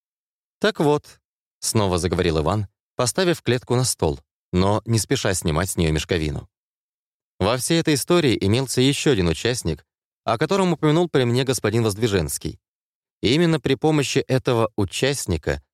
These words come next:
с бывшим управляющим держали связь злоумышленники, якобы желавшие заполучить дубликаты всех усадебных ключей. И когда управляющий их требования исполнил, господин Новиков отправил ему вексель, плату за услуги.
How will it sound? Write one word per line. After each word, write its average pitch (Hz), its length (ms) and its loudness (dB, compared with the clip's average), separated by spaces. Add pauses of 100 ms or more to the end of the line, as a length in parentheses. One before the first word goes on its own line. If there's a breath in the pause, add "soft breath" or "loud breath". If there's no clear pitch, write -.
(220)
с 104 120 0
бывшим 180 340 0
управляющим 147 640 0
держали 107 360 0
связь 110 300 0
злоумышленники, 90 920 -2 (320)
якобы 87 360 0
желавшие 87 440 0
заполучить 101 440 0
дубликаты 92 480 -2
всех - 280 -4
усадебных 85 420 -2
ключей. 90 480 -4 (680)
И 110 140 2
когда 151 300 0
управляющий 151 720 0
их 104 140 -4
требования 101 420 0
исполнил, 95 560 0 (420)
господин 165 440 2
Новиков 175 340 0
отправил 151 360 0
ему 147 180 2
вексель, 139 520 -2 (380)
плату 101 320 0
за 92 120 2
услуги. 95 540 -2